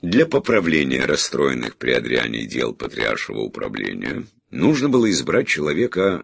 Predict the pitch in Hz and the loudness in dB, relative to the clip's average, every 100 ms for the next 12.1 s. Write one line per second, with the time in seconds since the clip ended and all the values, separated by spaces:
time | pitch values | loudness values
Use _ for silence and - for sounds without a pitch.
0 | - 87 85 71 65 58 87 - 67 - | -4 0 0 0 -2 -4 -4 -2 -2 -2
1 | - 50 - _ _ _ _ _ - 87 | -4 -12 -14 _ _ _ _ _ -2 0
2 | - 110 90 82 73 60 110 101 - - | 0 0 4 4 2 0 -2 -2 -2 -4
3 | 71 - 71 78 104 76 64 90 117 107 | -4 -4 -2 -2 -2 -4 -2 0 0 -2
4 | 92 87 71 80 67 67 73 101 - 73 | 0 0 0 -4 -6 -6 -4 -2 -4 -2
5 | 71 76 69 67 80 80 - - - - | -2 -2 -4 -4 -6 -4 -2 -2 -6 -20
6 | _ _ _ - - 78 64 73 - 82 | _ _ _ -2 0 0 0 0 0 0
7 | 67 80 110 82 - - 67 95 110 92 | 0 0 0 -2 -2 -2 -2 -4 -4 -4
8 | 85 80 67 85 - 69 78 69 78 78 | -4 -2 -2 -4 -4 -6 -4 -4 -4 -2
9 | 107 131 - 50 - _ _ _ _ - | -2 -2 -6 -12 -14 _ _ _ _ -12
10 | - 220 131 170 123 101 127 - 107 71 | 0 0 4 4 6 4 2 -2 -4 -4
11 | - 80 71 67 - 69 67 67 151 147 | -2 0 0 -2 -6 -6 -4 2 4 4
12 | 80 | 2